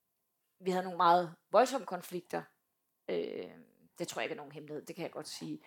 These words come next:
øh, det var omkring landbruget. Altså, jeg, når jeg diskuterer med Troels Lund Poulsen, så oplevede jeg ofte, at det var, <laughs> Traktor Troels, der var der, mere end det var Venstre Troels. Og, og vi havde nogle meget,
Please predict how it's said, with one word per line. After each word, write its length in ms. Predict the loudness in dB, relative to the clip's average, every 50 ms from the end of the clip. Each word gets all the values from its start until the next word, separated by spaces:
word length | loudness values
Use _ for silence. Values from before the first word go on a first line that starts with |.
| -20 -20 -20 -20 -20 _ _
øh, 220 | 2 2 2 2 0 -2
det 100 | 0 2
var 60 | 2
omkring 300 | 2 0 -2 -4 -4 -4
landbruget. 540 | -4 -10 -10 -10 -10 -10 -10 -10 -10 -12 -14 -16 _ _ _ _ _ _
Altså, 240 | 0 0 2 2 2
jeg, 580 | 2 4 4 6 6 6 6 4 2 0 0 0
når 120 | 0 0
jeg 140 | 0 0 0
diskuterer 420 | -4 -10 -12 -10 -4 2 2 4
med 640 | 4 4 2 2 2 2 2 0 -2 -2 -6 -8 -10 -10
Troels 240 | -10 -10 -10 -8
Lund 140 | -10 -10 -6
Poulsen, 360 | -2 -2 -2 -2 -2 -6 -8
så 100 | -6 0
oplevede 380 | 0 0 0 2 0 0 2 2
jeg 100 | 0 2 4
ofte, 420 | 4 4 4 2 -4 -4 -4 -4 -4 -12 -20 -20 -20 _ -2
at 120 | 0 0
det 100 | 2 4
var, 240 | 4 4 4 2 -8 _ _ _ _ _ _ -8
<laughs> 360 | -4 -2 -2 -4 -4 -8 2
Traktor 340 | 2 2 2 2 -2 -4 -4
Troels, 520 | -2 -2 -2 -2 -2 -2 -4 -4 -2 0
der 100 | -2 -2 4 10
var 160 | 10 10 10 10
der, 460 | 8 8 8 8 4 -2 -2 -2 2 6
mere 420 | 8 10 12 12 12 12 10 6
end 160 | 4 2 8
det 140 | 6 8 8
var 80 | 8 6
Venstre 420 | 6 4 2 2 -2 0 -2 -2
Troels. 480 | -2 -2 -6 -4 -2 -2 -2 -2 -4 -2
Og, 340 | 2 4 4 4 4 2
og 100 | 0 -2
vi 140 | 0 2 2
havde 300 | 6 6 6 6 6 2
nogle 220 | 2 -2 -6 -4 0
meget, 460 | 4 6 8 8 10 8 8 6